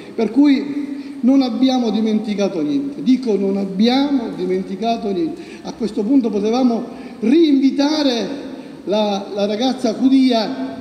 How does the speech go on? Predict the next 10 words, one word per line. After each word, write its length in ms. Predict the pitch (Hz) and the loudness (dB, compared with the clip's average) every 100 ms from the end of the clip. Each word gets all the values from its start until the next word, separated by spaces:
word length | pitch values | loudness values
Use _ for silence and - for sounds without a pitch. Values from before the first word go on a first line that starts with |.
| - - | -14 -12
diversamente 600 | - 214 190 214 202 208 214 | -4 -2 -2 -4 -4 -2 -2
abile, 260 | 202 262 | -2 -2
a 40 | 311 | 0
Mazzara, 460 | 349 302 269 240 | 0 0 2 2
ma 200 | 247 277 240 | 4 4 4
già 240 | 330 320 | 2 0
l'avevamo 540 | 311 277 285 294 285 | 0 0 2 2 2
premiato 680 | 254 285 294 285 277 254 220 247 | 2 2 2 2 2 0 -2 -2
l'anno 320 | 269 269 277 | 2 4 4
prima. 420 | 277 262 190 - | 4 2 0 -6